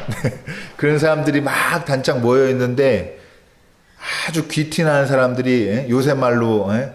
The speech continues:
비싼 그 차에서 내려가지고 싹 오더니, 어, 한 가지 얘기 좀 하자고 그래서. 이런, 이런 경우에, 어? 처음 하나씩 그 형이 죽은 걸 예화를 들 때마다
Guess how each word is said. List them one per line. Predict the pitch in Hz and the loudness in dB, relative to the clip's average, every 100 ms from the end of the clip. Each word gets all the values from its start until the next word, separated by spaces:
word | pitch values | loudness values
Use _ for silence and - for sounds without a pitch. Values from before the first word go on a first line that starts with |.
| - | -12
비싼 | - - 175 139 117 | -12 -4 -2 -2 -4
그 | - 127 117 - - - - - | -2 -2 -4 -10 -18 -20 -14 -6
차에서 | - 220 190 | -2 0 0
내려가지고 | 120 104 117 113 107 110 | 2 2 4 2 0 -4
싹 | - - - | -8 -10 -4
오더니, | 110 110 113 113 147 110 73 - - _ - - | 0 2 2 0 0 -2 -4 -16 -20 _ -12 -6
어, | 113 | -4
한 | 156 | -2
가지 | 147 113 | 0 0
얘기 | 104 107 | 0 0
좀 | 101 | -2
하자고 | 104 113 90 | -4 -2 -4
그래서. | 80 76 76 78 - - _ _ _ _ _ - | -6 -14 -18 -20 -20 -20 _ _ _ _ _ -2
이런, | 127 127 | 2 4
이런 | 123 123 117 120 | 4 4 2 2
경우에, | 110 107 101 95 87 95 | 2 2 2 0 -2 -8
어? | 123 170 - - _ _ _ _ _ - | -12 -12 -16 -20 _ _ _ _ _ -12
처음 | - 180 143 | -6 -4 -2
하나씩 | - 220 208 - 165 139 - | 0 0 2 2 0 -4 -8
그 | 127 110 | -2 0
형이 | 110 202 208 180 | 0 0 2 0
죽은 | - 113 123 120 113 | -2 -2 -2 0 0
걸 | 110 107 98 | 2 2 2
예화를 | 101 113 117 113 - | 2 4 4 2 0
들 | 110 98 | -2 0
때마다 | 117 95 82 117 117 85 | 0 0 -4 -4 -6 -8